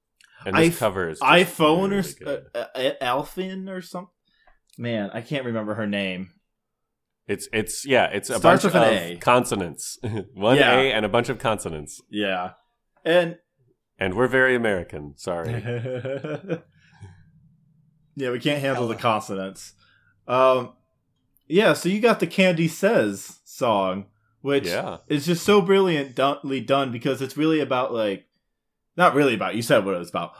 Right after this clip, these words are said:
Speaker 2: but it's about her not feeling right in her body.
Speaker 1: Yeah.
Speaker 2: And that there is something greater out there for her. And it's such a beautiful song, especially taken in context of what
Speaker 3: Yeah.
Speaker 2: the one, the person in all these, uh, subversive clips wants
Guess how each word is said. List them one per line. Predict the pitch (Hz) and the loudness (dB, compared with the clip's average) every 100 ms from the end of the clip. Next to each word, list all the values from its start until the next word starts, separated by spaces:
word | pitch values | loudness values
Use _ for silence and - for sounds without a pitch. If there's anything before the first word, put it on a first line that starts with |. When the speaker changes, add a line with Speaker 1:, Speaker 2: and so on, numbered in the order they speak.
| - | 2
Speaker 2:
but | 254 | 4
it's | 277 | 4
about | 285 269 - _ _ _ - 156 | 6 4 4 _ _ _ -14 -10
her | - 220 254 170 151 | 0 0 0 -8 -4
not | 135 214 - - | 0 0 -2 -10
feeling | - 214 226 165 | 0 2 2 4
right | 185 214 | 4 4
in | 190 | 0
her | 170 180 | 0 0
body. | 147 196 117 - - _ _ _ _ _ | 0 0 -2 -6 -20 _ _ _ _ _
Speaker 1:
Yeah. | 143 90 | -6 -2
Speaker 2:
And | 95 | 2
that | 165 165 | 0 4
there | 175 | 2
is | 175 170 | 2 0
something | 185 180 180 165 | -2 0 0 -2
greater | 131 127 165 160 104 | 0 0 2 0 0
out | 101 - | -2 -2
there | 101 98 | -2 -2
for | - 120 131 | -4 -4 -4
her. | - - - _ _ _ _ _ _ _ _ _ _ _ _ _ _ _ _ _ _ _ _ - | -6 -16 -20 _ _ _ _ _ _ _ _ _ _ _ _ _ _ _ _ _ _ _ _ -8
And | 120 120 | -4 -4
it's | 127 120 | -6 -6
such | - 156 156 | 0 0 2
a | 170 | 0
beautiful | 156 143 143 131 | 2 0 0 -6
song, | - 127 127 117 | -2 2 2 0
especially | - 120 117 120 | -2 -4 -2 -8
taken | 127 117 110 | -6 -6 -6
in | 104 | -8
context | 101 113 110 - 90 - | -2 -2 -2 -4 -10 -10
of | 90 | -8
what | 95 95 - _ _ | -4 -6 -6 _ _
Speaker 3:
Yeah. | 127 117 | -8 0
Speaker 2:
the | 139 | 2
one, | 127 147 123 107 104 104 | 4 6 6 4 0 -8
the | 120 123 | -8 -4
person | 135 131 131 123 | -2 -2 -4 -4
in | 113 | 2
all | 110 113 | 2 2
these, | 113 110 101 98 | -2 -4 -4 -6
uh, | 98 95 - | -6 -6 -8
subversive | - 113 131 127 110 - | -8 -2 0 0 -6 -10
clips | 131 107 - | -6 -6 -8
wants | 101 131 95 - - - | -8 -6 -6 -8 -20 -20